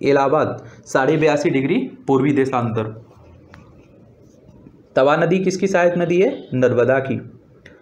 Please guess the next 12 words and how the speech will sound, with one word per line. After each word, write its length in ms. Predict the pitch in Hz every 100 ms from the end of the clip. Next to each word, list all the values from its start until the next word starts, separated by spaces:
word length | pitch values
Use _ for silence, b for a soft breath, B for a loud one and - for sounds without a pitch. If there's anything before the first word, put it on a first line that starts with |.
| b b b b
उत्तरी 340 | - 139 135 196
सागर 300 | 196 175 196
और 100 | 185
बाल्टिक 340 | 143 135 185
सागर 320 | - 175 170
को 100 | 175
जोड़ने 280 | 165 156 165
वाली 200 | 170 175
समुद्री 380 | 175 170 156 175
नहर? 220 | 170 185
कील 440 | 196 - 147 151 160
नहर। 360 | 127 110 -